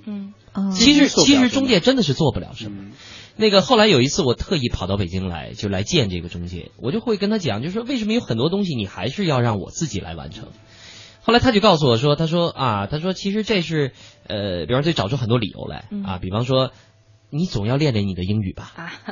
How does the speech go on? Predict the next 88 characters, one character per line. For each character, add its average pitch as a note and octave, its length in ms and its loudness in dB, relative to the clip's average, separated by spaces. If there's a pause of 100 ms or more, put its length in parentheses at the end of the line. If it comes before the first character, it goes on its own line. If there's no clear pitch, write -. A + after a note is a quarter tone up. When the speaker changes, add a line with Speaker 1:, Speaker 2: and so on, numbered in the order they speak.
(440)
Speaker 3:
啊， F2+ 120 -10
或 C3 180 2
者 C3 200 2
诸 F#3+ 200 2
如 C3 140 4
此 - 180 -6
类 F#2 160 -4
的。 E2 80 -10
而 F3+ 200 6
且 D3+ 140 0
他 E3+ 140 0
当 F3+ 320 2
时 F3 80 -2
给 A#2 180 2
了 A#2 80 2
我 C#3 60 4
一 C3+ 60 0
个 B2 80 -4
特 D3 80 -6
别 C3+ 100 -2
不 - 80 -4
好 G#2 180 -8
的 F#2 60 -10
建 G#2 200 -6
议， F#2+ 60 -6
我 G2 120 -4
觉 A#2+ 80 -4
得 B2 40 -2
不 A#2+ 120 -4
在 C#3 120 -2
于 A2 100 0
价 A2 260 -4
格， F#2 120 -12
而 F#2 140 -6
是 G#2 60 -4
在 G2+ 120 -4
于 F#2 60 -2
他 G2 140 -6
的 F#2 80 -6
建 F2+ 220 -6
议。 C2 140 -16 (360)
他 - 100 4
说 A3 80 6
像 G#3+ 220 0
你 F#2+ 80 -6
这 A#2+ 100 -4
种 G2+ 120 -6
情 E2+ 200 -12
况， G2 300 -14
他 B2+ 60 -2
说 C#3 60 2
你 B2 140 -2
必 D#3 200 -2
须 - 140 -4
要 B2+ 80 2
到 G2+ 120 -2
英 A2 180 -4
国 F#2 140 -4
先 A#2+ 240 -4
读 G2 200 -2
一 B2 140 -6
年 F2 200 -6
的 G2 60 -4
语 F2 120 -8
言。 - 240 -18 (800)
而 D#3+ 120 4
且 G3 80 4
那 A3 140 6
个 E3 80 4
时 D#3 80 0
候 D#3+ 60 4
英 D#3+ 140 2
国 D3 100 4
对 D3 120 0
于 D3 40 2
语 C#3+ 120 -2
言 G#2 200 0
学 G2+ 140 -2
校 G#2 200 -2
的 F#2 140 -4
这 F#2 120 -8
个 F2+ 100 -6
要 G2+ 140 -2
求 G2+ 200 -6
已 F2+ 80 -8
经 G2 240 -2
开 C3+ 160 -6
始 G2+ 160 -12